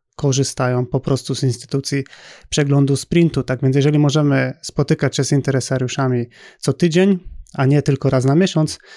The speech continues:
no to niewątpliwie jest to korzyść, bo mamy cztery razy, e, szansę na to, żeby dostać feedback i wykorzystać ten feedback na zasadzie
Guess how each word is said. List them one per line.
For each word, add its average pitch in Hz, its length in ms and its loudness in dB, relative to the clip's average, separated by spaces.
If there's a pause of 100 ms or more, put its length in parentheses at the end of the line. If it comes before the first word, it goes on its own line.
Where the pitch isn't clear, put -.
(180)
no 156 100 0
to 147 140 -2
niewątpliwie 135 480 0
jest 127 140 -2
to 139 80 -2
korzyść, 156 360 0
bo 127 120 -2
mamy 127 340 0
cztery 127 400 -4
razy, 123 380 -4 (400)
e, 131 180 -2
szansę 127 420 -2
na 123 140 0
to, 131 160 -4
żeby 120 400 -4 (280)
dostać 131 380 -6
feedback 165 400 0
i 165 80 2
wykorzystać 151 600 0
ten 165 160 -2
feedback 143 380 -2
na 127 140 0
zasadzie 123 480 -4